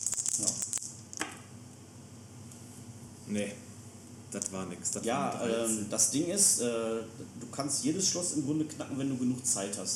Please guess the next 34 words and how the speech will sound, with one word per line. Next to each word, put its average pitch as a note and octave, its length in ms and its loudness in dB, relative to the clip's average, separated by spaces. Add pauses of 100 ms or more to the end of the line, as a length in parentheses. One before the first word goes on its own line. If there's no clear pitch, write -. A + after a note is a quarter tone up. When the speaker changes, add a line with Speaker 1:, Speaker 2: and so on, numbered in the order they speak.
Speaker 1:
Das - 40 -4
Speaker 2:
Ja. A#2+ 100 -2
Speaker 1:
Problem B2+ 240 0
ist, - 140 6
hier C#3+ 140 2
ist C#3+ 160 4
alles D#3+ 240 6
voller D3+ 320 4 (500)
Dampf D3+ 280 2 (600)
und, C3+ 240 4 (140)
äh, A#2+ 300 4 (1300)
du - 80 -2
merkst, A#2+ 280 4
dass D3+ 160 8
du C3+ 80 2
Probleme C3 440 4
kriegst - 300 2
zu D3+ 140 4
atmen. G#2+ 440 -4 (380)
Ähm, A#2 260 2 (100)
du G#2 120 -2
weißt, D3+ 240 6
dass G3 140 6
du's - 160 0
knacken C3+ 300 -4
kannst, D3 240 0
wenn D3+ 80 4
du D3+ 60 4
es C#3+ 120 0
noch D#3 120 0
ein D#3 60 0
bisschen G3+ 220 0
länger A3+ 200 0
versuchst. - 580 -2